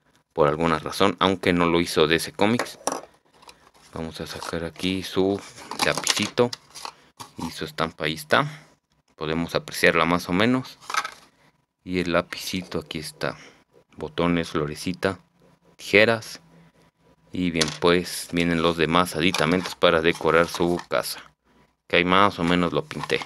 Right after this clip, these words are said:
Ahí sí, más o menos, aunque sin exagerar. Bueno, pues estos fueron todos los juguetes de McDonald's México o Latinoamérica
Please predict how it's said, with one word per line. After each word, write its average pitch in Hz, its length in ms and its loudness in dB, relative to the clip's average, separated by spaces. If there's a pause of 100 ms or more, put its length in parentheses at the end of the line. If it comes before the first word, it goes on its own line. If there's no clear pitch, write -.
Ahí 76 240 0
sí, - 180 -8 (720)
más 76 240 -4
o 65 40 -8
menos, - 380 -10
aunque 76 260 -4
sin 80 240 -4
exagerar. 78 640 0 (920)
Bueno, 98 300 4
pues 101 360 6
estos 92 300 2
fueron 95 300 6
todos 117 300 6
los 90 160 4
juguetes 92 520 6
de 110 240 6 (720)
McDonald's 92 1000 2
México 101 600 0
o 85 200 2
Latinoamérica 92 920 0